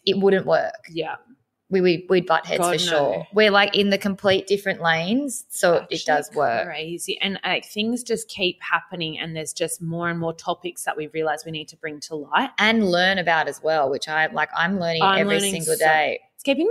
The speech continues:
Speaker 2: my brain going 'cause
Speaker 1: Yeah.
Speaker 2: I feel like if
Speaker 1: Feel like
Speaker 2: I
Speaker 1: I'm
Speaker 2: didn't
Speaker 1: back
Speaker 2: do
Speaker 1: at
Speaker 2: this,
Speaker 1: school.
Speaker 2: I'd be with Minnie mucking around <laughs> and I'd be like,
Speaker 1: Yeah,
Speaker 2: my,
Speaker 1: what the
Speaker 2: my
Speaker 1: fuck would
Speaker 2: brain
Speaker 1: you be
Speaker 2: most of the time is like those monkeys going bang, bang, bang.
Speaker 1: <laughs>
Speaker 2: But I am, like, ten percent of the time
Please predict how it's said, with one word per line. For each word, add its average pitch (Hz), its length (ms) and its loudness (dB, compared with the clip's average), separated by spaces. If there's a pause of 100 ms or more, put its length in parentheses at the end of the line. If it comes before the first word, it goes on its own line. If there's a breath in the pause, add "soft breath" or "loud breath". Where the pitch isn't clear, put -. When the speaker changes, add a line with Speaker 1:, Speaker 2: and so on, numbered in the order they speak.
Speaker 2:
my 403 80 4
brain 180 280 0
going 175 260 -4
'cause 180 300 -8
Speaker 1:
Yeah. 160 260 2
Speaker 2:
I 196 60 4
feel 214 180 0
like 190 260 4
if 208 80 -2
Speaker 1:
Feel 202 60 -2
like 196 40 4
Speaker 2:
I 202 40 6
Speaker 1:
I'm 214 60 4
Speaker 2:
didn't 262 140 4
Speaker 1:
back 196 100 0
Speaker 2:
do 202 120 2
Speaker 1:
at 175 60 4
Speaker 2:
this, 170 120 2
Speaker 1:
school. 151 300 0
Speaker 2:
I'd 185 200 4
be 196 180 0 (200)
with 214 200 2
Minnie 180 240 0
mucking 170 320 -4
around 185 400 4
<laughs> 240 140 6
and - 180 2
I'd 277 320 2
be 349 80 6
like, - 220 6
Speaker 1:
Yeah, 320 80 6
Speaker 2:
my, 277 140 6
Speaker 1:
what - 160 4
the - 400 2
Speaker 2:
my 294 180 8
Speaker 1:
fuck 330 100 8
would 269 60 2
Speaker 2:
brain 269 160 6
Speaker 1:
you 262 60 6
be 254 160 6
Speaker 2:
most 254 180 4
of 269 100 2
the 269 60 2
time 254 400 4 (340 loud breath)
is 240 220 4
like 226 180 8
those 233 180 6
monkeys 233 400 4
going 226 240 4
bang, 311 560 2
bang, 311 540 4
bang. 330 500 4
Speaker 1:
<laughs> - 840 -4
Speaker 2:
But 226 240 8 (120)
I 220 120 4
am, 208 440 2
like, 190 360 0
ten 185 160 -6
percent 180 240 -8
of 180 160 -4
the 160 40 -12
time 160 300 -4